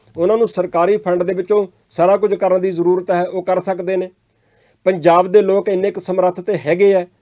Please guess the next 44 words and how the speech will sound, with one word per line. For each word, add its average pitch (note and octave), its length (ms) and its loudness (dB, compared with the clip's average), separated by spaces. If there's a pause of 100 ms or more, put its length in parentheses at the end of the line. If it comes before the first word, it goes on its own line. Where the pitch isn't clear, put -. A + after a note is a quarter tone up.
(120)
ਦੇਖੋ, F3+ 220 2
ਜਿਹੜਾ G3+ 300 2
ਬੰਦਾ G3+ 240 2
ਦੂਜਿਆਂ D#3 460 0
ਦੀ A#3 100 -2
ਮਦਦ G#3 260 -2
ਕਰ G3+ 160 0
ਸਕਦਾ D#3 360 -2
ਹੈ, G#2+ 120 -8 (280)
ਜਦੋਂ F#3 280 4
ਆਪਣੇ G#3 320 2
ਤੇ A3 100 -2
ਆਫਤ F#3+ 320 0
ਆਉਂਦੀ F#3 280 2
ਹੈ E3+ 160 0 (240)
ਤਾਂ F#3 80 6
ਉਸ F#3+ 200 2
ਵੇਲੇ G3+ 280 2
ਉਹ G3+ 300 2 (140)
ਆਪਣੇ G3 360 0
ਨਾਲ, G3 340 2 (320)
ਆਪਣੇ F#3+ 320 0
ਆਪ F3+ 220 0
ਦੇ F#3+ 100 2
ਨਾਲ G3+ 140 2
ਕਿਉਂ G3+ 260 -2
ਨਾ F#3+ 180 0
ਖੜੂਗਾ G#3 340 0
ਭਲਾ? F#3 320 -4 (320)
ਔਰ F3+ 120 2
ਖੜ G3 260 -2
ਰਹੇ G#3 320 4
ਆ, G3 140 -4 (500)
ਇਹ F#3+ 120 2
ਤਾਂ A3+ 140 2
ਹੈ F3 140 0
ਨਹੀਂ G#3+ 120 -2
ਕੋਈ G#3+ 160 -4
ਖੜਦਾ G3+ 300 0
ਨਹੀਂ G#3 180 -2
ਪਿਆ। F#3+ 300 -2 (800)
ਔਰ F#3 120 2
ਜਿਹੜੇ G3 320 6
ਲੋਕ F#3+ 380 -2